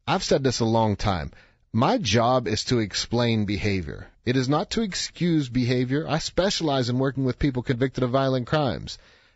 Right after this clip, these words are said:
I am one-on-one in groups with people who've done some of the most horrific things in the world. And the reality is that I do what I do because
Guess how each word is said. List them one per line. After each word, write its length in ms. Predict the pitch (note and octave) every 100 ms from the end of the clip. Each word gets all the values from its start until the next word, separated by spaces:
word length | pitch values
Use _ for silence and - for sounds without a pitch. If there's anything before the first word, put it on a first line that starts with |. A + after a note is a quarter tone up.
| -
I 160 | A2+ B2 B2
am 400 | A#2+ A2 G#2 - - - - -
one-on-one 1080 | - A2 D#3 F#3 E3 B2+ C3 D3+ B2+ G2+ G2 -
in 260 | A#2+ A#2+
groups 520 | A2 A#2+ D3+ A#2 -
with 200 | A#2+ A#2
people 340 | - E3 - B2+
who've 200 | C3 A2+
done 300 | C#3 C3+ A#2+
some 160 | C#3+
of 80 | C3+
the 60 | B2+
most 320 | B2+ B2+ -
horrific 640 | C#3+ C3+ B2 D3+ D3 C#3+ -
things 300 | D3 B2+ A#2+
in 100 | A#2
the 80 |
world. 420 | A2+ C#3 C3 F#2 - - _ _ _ _ _ _ _ - - - - -
And 360 | B2+ B2+ B2+ A#2
the 140 | B2+ B2+
reality 560 | C3+ D#3+ A3+ A3+ C3+
is 200 | A#2 G#2+
that 100 | A#2
I 80 | B2
do 180 | B2 D#3
what 160 | F#3 C#3
I 100 | A2
do 220 | A2 A#2
because 600 | A#2 - C#3+ A#2+ G#2+